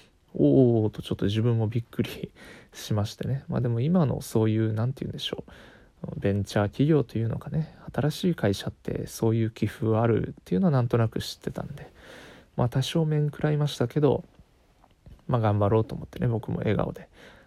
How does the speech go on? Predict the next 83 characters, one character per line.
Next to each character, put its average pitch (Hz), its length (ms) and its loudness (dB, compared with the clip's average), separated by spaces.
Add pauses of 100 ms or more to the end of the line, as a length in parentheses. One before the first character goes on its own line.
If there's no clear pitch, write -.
(120)
「あ - 300 -4
ー、 - 20 -8
お - 280 -4
誘 - 20 2
い 95 40 0
い - 20 -2
た - 100 -6
だ 113 120 -2
き - 120 -12
あ 113 60 -2
り 117 80 4
が 113 100 2
と - 100 -6
う - 40 -4
ご 117 60 -4
ざ 104 100 -2
い 107 40 2
ま 110 80 0
す。 - 160 -8
お - 40 -12
声 107 160 0
か 113 120 -4
け 156 80 -4
い - 60 -2
た 113 140 0
だ 123 80 2
い 117 80 0
て - 80 -6
あ - 20 -2
り 135 80 0
が 147 100 0
と 135 120 -4
う - 20 -2
ご 131 60 -6
ざ 139 80 -2
い 139 40 0
ま 147 120 -2
す。 - 80 -8
よ 123 60 0
ろ 127 80 0
し - 60 -8
く - 80 -12
お 131 40 -2
願 135 200 0
い 131 40 0
し - 120 -8
ま 143 80 2
す」 - 120 -6
と、 - 80 -18 (640)
お、 - 260 0
ち - 120 -12
ょ - 20 -18
っ - 20 -20
と - 80 -10
こ - 240 -10
う - 40 -14
言 117 80 -6
っ - 20 -10 (160)
て、 - 240 -10 (840)
で、 156 140 4
実 135 180 4
際 120 180 4
に 110 400 2 (320)
面 123 360 4
接 - 360 -6
と 131 140 4
い 95 100 0
う 95 60 -8
か - 140 -14
ね、 143 260 -2 (220)
お - 260 -4
話 113 460 0
が 101 160 0
ス - 140 -14
タ 98 120 2
ー - 20 -2
ト - 120 -8
し - 100 -12
た - 100 -6
ん - 60 -10
で - 60 -14
す - 140 -20
よ。 - 100 -20